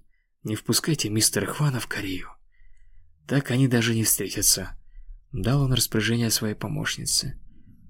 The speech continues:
"Хорошо, я отзову рекомендацию для его визы", согласилась она.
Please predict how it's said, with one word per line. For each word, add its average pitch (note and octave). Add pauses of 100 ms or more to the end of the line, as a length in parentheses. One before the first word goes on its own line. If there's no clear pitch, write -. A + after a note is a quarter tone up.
(600)
"Хорошо, C#3+
я A#2+
отзову B2
рекомендацию B2
для G#2
его A#2
визы", A2
согласилась G#2+
она. -